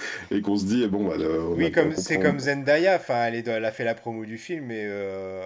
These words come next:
Speaker 2: on la voit, euh, vingt minutes à la fin, et, euh,
Speaker 1: Bah, on la
Speaker 2: et
Speaker 1: voit dans les flash forward, quoi,
Speaker 2: voilà,
Speaker 1: beaucoup, ouais,
Speaker 2: et
Speaker 1: c'est-à-dire
Speaker 2: puis c'est
Speaker 1: qu'on
Speaker 2: que-, c'est, c'est
Speaker 1: comprend.
Speaker 2: quasiment tout, quoi.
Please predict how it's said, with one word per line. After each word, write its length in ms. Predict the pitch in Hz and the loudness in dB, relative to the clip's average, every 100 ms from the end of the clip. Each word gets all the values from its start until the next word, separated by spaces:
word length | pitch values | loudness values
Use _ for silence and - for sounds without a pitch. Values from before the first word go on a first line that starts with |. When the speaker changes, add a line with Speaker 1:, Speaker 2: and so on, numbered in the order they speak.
| 95 95 95 | -10 -10 -10
Speaker 2:
on 120 | 107 | -6
la 140 | 107 110 | -4 -4
voit, 180 | 110 113 | -2 -2
euh, 400 | 110 101 101 92 | 0 0 -2 -4
vingt 200 | 104 110 | -8 -8
minutes 280 | 110 120 | -8 -10
à 80 | 113 | -8
la 80 | 101 | -8
fin, 380 | 104 143 151 139 | -8 -10 -8 -6
et, 360 | 113 98 98 95 | -8 -8 -10 -10
euh, 200 | 90 92 | -8 -4
Speaker 1:
Bah, 180 | 92 90 | 0 0
on 60 | |
la 100 | 90 92 | 2 2
Speaker 2:
et 0 | |
Speaker 1:
voit 160 | 117 | 2
dans 140 | 110 98 | 2 2
les 100 | 95 | 0
flash 240 | 104 104 | -2 -2
forward, 400 | 120 113 104 107 | 0 2 0 -2
quoi, 140 | - | -2
Speaker 2:
voilà, 0 | |
Speaker 1:
beaucoup, 400 | 87 110 117 123 | 0 2 2 2
ouais, 120 | 104 92 | 0 -2
Speaker 2:
et 0 | |
Speaker 1:
c'est-à-dire 360 | 95 92 95 | -6 -6 -6
Speaker 2:
puis 20 | |
c'est 180 | - - | -6 -4
Speaker 1:
qu'on 220 | 85 82 | -2 -2
Speaker 2:
que-, 40 | 87 | -2
c'est, 200 | 104 95 | -4 -4
c'est 160 | 104 | -6
Speaker 1:
comprend. 0 | |
Speaker 2:
quasiment 380 | 101 101 98 107 | -6 -8 -10 -10
tout, 220 | 113 175 123 | -10 -12 -14
quoi. 200 | 90 | -18